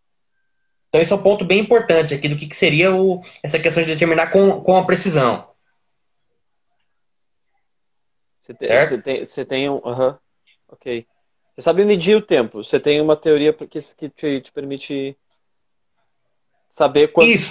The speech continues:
Speaker 2: co-, co-, como que o tempo passa em determinada situação.
Speaker 1: Exatamente. O, o ponto que eu quero deixar claro aqui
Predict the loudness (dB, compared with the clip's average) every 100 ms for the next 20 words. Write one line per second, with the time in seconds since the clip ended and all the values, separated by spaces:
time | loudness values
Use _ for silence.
0 | 0 0 0 2 2 2 0 0 0 2
1 | 2 2 4 6 6 4 2 0 0 -2
2 | 0 0 -2 -6 -6 -10 -14 _ _ _
3 | _ _ 0 2 2 2 2 2 2 -2
4 | -4 -8 -8 -2 0 0 0 0 0 0
5 | -2 0 0 2 2 2 0 -2 -2 -2
6 | -10